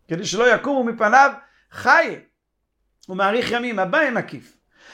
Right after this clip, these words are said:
רב זירא מקיף, רב הונא ויתיב קמי לרבי ירמיה מדיפתא, חלף ההוא גברי קמי ולא מכסה רישא. אמר, כמה חציפו גברי שהוא עובר לפני תלמידי חכמים בלי כיסוי ראש.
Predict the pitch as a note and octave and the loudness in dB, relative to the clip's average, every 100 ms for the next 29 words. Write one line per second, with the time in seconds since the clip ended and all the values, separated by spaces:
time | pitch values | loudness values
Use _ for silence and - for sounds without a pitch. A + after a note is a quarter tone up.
0 | - F3 E3 B3+ D4+ C4 G#3 F3+ D3+ F3 | -2 -2 4 4 4 2 -4 -6 -6 -4
1 | G3+ C4+ B3 A3+ B3 B3+ G3 A3 A#3+ A#3 | -2 0 2 4 2 0 -2 0 0 -2
2 | A3+ B3 A#3+ A3+ A3 G3 G#3 F#3+ A3 A#3+ | -2 -4 -4 -4 -4 -6 -6 0 4 4
3 | A3+ A3+ G#3 A3+ A#3 G#3 A#3 A#3 A3 A#3 | 4 -2 2 2 2 -2 -2 -2 0 -2
4 | A3+ A#3 A#3 A3+ A#3+ - - _ _ _ | 0 0 2 -2 -2 -6 -12 _ _ _
5 | _ - - - G3 A#3+ A#3+ C4 G3+ G3 | _ -20 -20 -4 4 4 6 6 8 6
6 | C#4 C#4 C#4+ A3+ A3 B3 C#4+ C4+ - A3 | 6 4 2 -2 4 4 4 0 -4 -6
7 | G#3 C4 A#3 F3 B3+ B3+ G#3+ G3+ B3 A#3 | -2 -2 -2 -4 -8 -6 -6 -2 -2 -2
8 | G#3+ B3+ A3+ B3 A#3 - B3 G#3+ A3 - | -4 -4 -6 -8 -10 -6 -4 -2 -4 -6